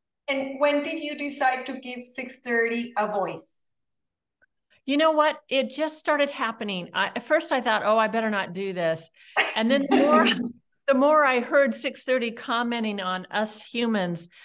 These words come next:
Speaker 2: and what he thought of us and our decisions and our mistakes, I thought it would be good to have the point of view from the other side of the animal kingdom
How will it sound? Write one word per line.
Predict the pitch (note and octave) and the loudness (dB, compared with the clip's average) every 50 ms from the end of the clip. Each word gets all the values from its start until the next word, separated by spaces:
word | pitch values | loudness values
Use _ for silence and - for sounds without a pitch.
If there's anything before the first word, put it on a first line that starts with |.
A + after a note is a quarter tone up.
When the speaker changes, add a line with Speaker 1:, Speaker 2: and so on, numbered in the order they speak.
| - - _ _ _ _ | -20 -20 _ _ _ _
Speaker 2:
and | - G#3+ G#3 G#3 | -4 -2 0 2
what | G#3+ A3 G#3+ | 0 0 0
he | A3 - A#3+ A#3 A#3 A#3 | 0 -4 -2 -2 -2 -2
thought | A#3 A#3 A#3+ A3+ A3 A#3+ A3+ | -4 -2 2 2 4 4 2
of | A3 F#3 | 2 2
us | F#3+ F#3 F3+ F3+ - | 0 0 0 -2 -4
and | G#3 G3 G3 F#3+ | -6 -4 -4 -4
our | - F#3+ F#3+ F#3+ | -4 -4 -4 -4
decisions | F#3+ F3+ F3+ - G#3 G3 - - A#3 A3+ A3 A3+ G#3+ F#3+ F#3 E3+ G3 | -4 -8 -8 -10 -10 -10 -6 -4 -4 -4 -4 -4 -4 -4 -4 -6 -4
and | F#3+ F#3+ | -4 -2
our | F3+ F3 | -2 -2
mistakes, | F3 F3 E3+ E3 - - - G#3+ G#3 G3+ G3 F#3+ F3+ D#3+ - - - - _ _ _ _ _ _ _ _ _ _ _ - | -2 -4 -8 -10 -12 -8 -6 -6 -4 -4 -6 -6 -8 -10 -16 -20 -20 -20 _ _ _ _ _ _ _ _ _ _ _ -4
I | - C4 | -2 -2
thought | - - D#4+ E4 D#4+ | 0 2 2 2 4
it | D4+ | 2
would | D4 C#4+ A#3+ | 2 2 0
be | A#3 B3+ | -2 -4
good | A#3 - C4 B3+ B3 | -2 0 -2 -2 -2
to | C4 | -2
have | A3 A3 A#3 A3+ G3+ | -4 -2 -2 -4 -4
the | G3 G#3 | -4 -10
point | - - - A#3+ A#3+ A3+ | -10 -8 -6 -4 -2 -2
of | A3 G#3 | -2 -2
view | F#3+ G#3+ G#3+ G#3+ G#3 G3+ G3+ G3 - - _ _ _ _ _ _ _ | -2 -2 -2 0 0 0 -2 -6 -10 -18 _ _ _ _ _ _ _
from | - A3 G#3+ | -2 -2 0
the | G#3+ G#3 G#3 G3+ | 0 0 0 0
other | G3+ G3 G#3 | 0 -2 -4
side | G#3 - - G#3+ G#3 G#3 | -4 -2 -2 0 0 0
of | G3+ | -2
the | F#3 F#3+ - - | -4 -4 -4 -2
animal | F#3 F#3 F#3+ F#3 F3+ F3+ | -2 -2 -2 -4 -4 -8
kingdom | F#3+ - G#3+ G3+ G3+ G3 G3+ F3+ E3+ D#3+ E3+ E3 | -8 -8 -8 -6 -6 -4 -4 -4 -4 -4 -8 -12